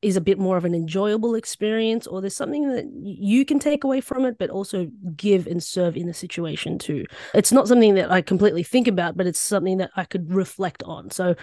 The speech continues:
while I'm in those situations, I'm not thinking about that. I'm just trying to be myself, but also be everything that I've ta-,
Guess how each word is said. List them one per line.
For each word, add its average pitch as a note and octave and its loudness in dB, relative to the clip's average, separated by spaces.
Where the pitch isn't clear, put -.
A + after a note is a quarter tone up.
while B3 8
I'm C4 8
in C4+ 10
those C#4 6
situations, C#4 2
I'm C#4+ 4
not C4 0
thinking F3+ -2
about F3 -4
that. A2+ -14
I'm G3 0
just F#3+ 0
trying G#3+ 4
to G3 -4
be G3+ 2
myself, F3+ -2
but F#3+ 0
also F#3+ -2
be G3+ 2
everything C4 0
that A3 0
I've F#3 -2
ta-, - -10